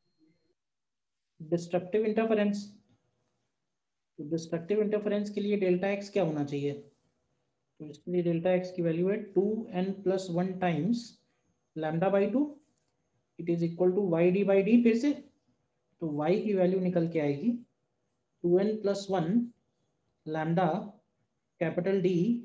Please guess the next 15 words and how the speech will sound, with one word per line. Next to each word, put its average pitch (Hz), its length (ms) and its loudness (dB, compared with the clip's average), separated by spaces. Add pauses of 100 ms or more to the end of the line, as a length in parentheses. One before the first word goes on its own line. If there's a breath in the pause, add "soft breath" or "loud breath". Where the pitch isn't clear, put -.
(240)
upon 180 360 2 (640)
two 170 140 6
D। 123 140 2 (300)
तो 175 100 2
इसको 190 220 2
हम 208 80 6
लोग 208 140 8
बोलते 185 260 4
हैं 247 180 8
dark 156 380 2
fringe, 120 340 -2 (160)
डीएफ़ 170 340 6
से 170 120 0
represent 131 400 0
करेंगे। 120 300 -2